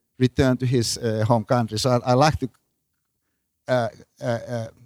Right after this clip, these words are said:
join, uh, uh, Andy and, and, and, and, and watch together with you this, that, that to me is, is qu-, quite powerful. It's, uh, i-, it's, it's Sakari Oramo, Oramo, one of our great conductors in London,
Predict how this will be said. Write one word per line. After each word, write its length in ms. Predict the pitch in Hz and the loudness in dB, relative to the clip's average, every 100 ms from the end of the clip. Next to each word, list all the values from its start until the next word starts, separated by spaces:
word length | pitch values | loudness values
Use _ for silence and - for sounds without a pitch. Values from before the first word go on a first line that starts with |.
| _ _ _ _ _ _ _ _ - | _ _ _ _ _ _ _ _ 4
join, 220 | 147 135 | 4 6
uh, 40 | |
uh, 500 | 123 120 113 117 117 - | 4 2 -2 -4 -12 -2
Andy 360 | 143 151 139 | 0 2 4
and, 180 | 127 127 | 4 2
and, 160 | 120 127 | 2 2
and, 180 | 123 123 | 2 0
and, 180 | 131 127 | 2 4
and 160 | 127 | 4
watch 340 | 131 131 - - | 6 4 2 -6
together 320 | 123 135 120 | -2 0 0
with 160 | 110 | 0
you 160 | 101 107 | 2 0
this, 360 | 104 101 90 - _ _ _ _ _ _ _ 107 - | 0 -2 -2 -6 _ _ _ _ _ _ _ -16 -4
that, 160 | 110 | -4
that 240 | - 107 123 | -4 -6 -2
to 100 | 135 | 2
me 200 | 151 143 | 4 6
is, 180 | 127 117 | 4 4
is 180 | 123 | 0
qu-, 360 | - - 113 - _ | 2 0 -2 -6 _
quite 240 | - 190 - | 2 4 6
powerful. 380 | 196 160 147 | 4 4 2
It's, 200 | 143 147 | 2 0
uh, 200 | 147 143 139 _ _ _ _ _ _ _ _ _ | 2 4 2 _ _ _ _ _ _ _ _ _
i-, 60 | - | 2
it's, 320 | 139 151 - | 4 4 2
it's 160 | 151 - | -2 2
Sakari 360 | 202 208 170 | 2 4 4
Oramo, 520 | 156 175 175 156 131 - | 6 4 4 0 -2 0
Oramo, 320 | 180 170 156 | 2 4 2
one 160 | 156 | 2
of 120 | 156 147 | 0 2
our 220 | 147 135 | 0 0
great 460 | - 160 156 - - | 0 2 2 -2 -4
conductors 840 | 151 143 165 - 143 131 120 - - | 0 2 2 0 0 0 0 -8 -12
in 80 | 151 | -4
London, 560 | 156 165 147 120 101 | 2 4 4 0 -6